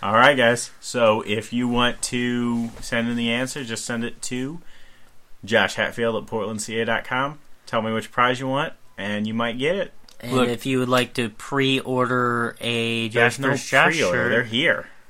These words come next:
Speaker 2: Well, they're not here yet, so place your order now and get 'em by the time this goes <laughs> up, maybe. Uh, how much are they?
Speaker 1: Uh, ten dollars.
Speaker 2: Ten doll hairs.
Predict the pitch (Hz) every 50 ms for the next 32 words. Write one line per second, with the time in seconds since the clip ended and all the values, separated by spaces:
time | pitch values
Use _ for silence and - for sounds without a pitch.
0 | - - - - - 139 135 143 139 139 143 135 - - 120 135 131 120 110 123
1 | 139 151 123 98 104 - - - - 117 110 104 - - 127 123 - - 131 -
2 | - 120 120 113 113 113 110 113 120 131 135 123 107 104 101 - - - - -
3 | - - 117 113 110 110 110 110 107 107 107 - - - - - - - 120 131
4 | 127 113 110 107 110 110 107 107 104 - - 113 110 110 110 110 110 107 107 101
5 | - - - 113 - - - 110 110 107 107 117 - - - 147 - - - -
6 | - - 127 117 117 107 110 107 - - - - - - - - - - - -
7 | - 120 120 120 117 143 139 131 127 - 151 143 147 156 165 180 185 - - -
8 | - - - - - - 104 104 101 101 104 98 104 - - - 117 110 117 117
9 | 110 98 92 92 90 - - - - - - - - - 160 165 180 196 202 190
10 | 135 123 131 127 123 117 113 113 104 101 98 95 - - -